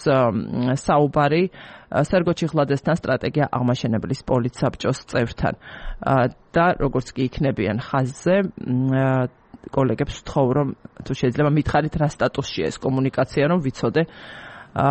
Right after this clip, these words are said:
რა შევთავაზოთ ჩვენს, ჩვენს აუდიტორიას. ა, ორი ცხრა ათოთხმოცდარბა სამას ოცდაშვიდია ჩვენი, ა, ტელეფონის ნომერი, ა, რაღაცა ტექნიკური პრობლემა არის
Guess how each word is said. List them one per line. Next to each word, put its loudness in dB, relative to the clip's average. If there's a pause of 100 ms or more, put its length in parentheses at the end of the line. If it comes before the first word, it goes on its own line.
რა 4
შევთავაზოთ 0
ჩვენს, -2 (1900)
ჩვენს 0
აუდიტორიას. 2 (1600)
ა, 0 (160)
ორი 4
ცხრა 0
ათოთხმოცდარბა 0
სამას 0
ოცდაშვიდია 0
ჩვენი, 0
ა, -2
ტელეფონის 2
ნომერი, 4
ა, 2 (420)
რაღაცა 0 (120)
ტექნიკური 0
პრობლემა 2
არის -2